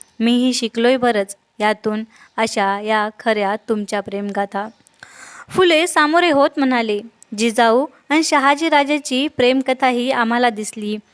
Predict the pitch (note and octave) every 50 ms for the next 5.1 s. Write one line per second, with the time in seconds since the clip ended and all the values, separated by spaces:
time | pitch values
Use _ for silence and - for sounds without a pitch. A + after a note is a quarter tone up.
0 | _ _ _ - G#3+ A#3 A#3 A3+ A3+ A3+ A3+ A3+ A3 - - A#3 A#3 A#3+ A#3+ B3+
1 | B3+ - D4 D4 C4+ A#3+ A#3 B3 B3 A#3 B3 A#3 A3+ A3+ A3+ B3 B3+ C4 C4 A#3+
2 | A#3 A#3+ A#3 G#3+ A3+ A3+ G#3+ - - C4 C4+ - B3+ A3+ A3+ - A3 G#3+ G#3 A3
3 | G#3 G#3 G#3 G#3 G#3 G#3 G#3 G#3+ _ - - - _ - - - C#4 C#4 C4+ C4
4 | B3 B3 B3 B3 - - B3+ B3 A#3 A#3 A#3 A#3 - - - A#3+ A#3+ A#3+ A#3 A#3+
5 | B3+ C4